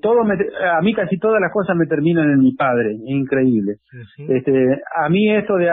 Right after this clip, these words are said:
Speaker 1: de haber hecho un curso de masajista, que ya te digo, ni siquiera lo, lo, lo,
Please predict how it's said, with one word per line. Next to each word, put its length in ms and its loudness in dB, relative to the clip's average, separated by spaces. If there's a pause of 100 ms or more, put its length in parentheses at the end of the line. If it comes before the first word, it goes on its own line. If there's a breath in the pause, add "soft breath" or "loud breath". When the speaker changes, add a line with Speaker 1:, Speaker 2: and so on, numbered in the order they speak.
(100)
Speaker 1:
de 100 -2
haber 200 0
hecho 220 0
un 100 2
curso 380 0
de 60 2
masajista, 680 -2
que 120 -2
ya 140 0
te 60 0
digo, 220 2
ni 120 0
siquiera 340 -2
lo, 180 -2
lo, 180 -6 (300)
lo, 220 -4